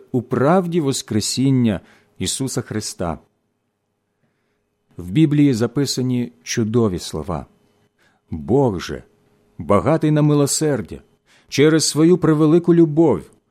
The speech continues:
що нею Він нас полюбив, і нас, що мертві були через гріхи, оживив разом із Христом, спасенні ви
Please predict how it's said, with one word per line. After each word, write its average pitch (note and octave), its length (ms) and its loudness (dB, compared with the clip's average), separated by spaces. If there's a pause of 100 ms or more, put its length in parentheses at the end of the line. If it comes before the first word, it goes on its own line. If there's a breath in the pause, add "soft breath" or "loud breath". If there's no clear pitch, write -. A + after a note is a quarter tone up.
(160)
що - 260 0
нею E3+ 360 6
Він D3+ 280 6
нас E3 240 2
полюбив, F3 760 4 (560)
і D#3 120 4
нас, E3+ 520 0 (260)
що - 320 2
мертві F3 520 4
були D#3 280 0
через D3 340 -2
гріхи, B2 540 -4 (500)
оживив D3+ 720 4
разом C#3 580 0
із C#3+ 200 -2
Христом, A#2 680 -2 (400)
спасенні F#3+ 840 2
ви E3+ 260 2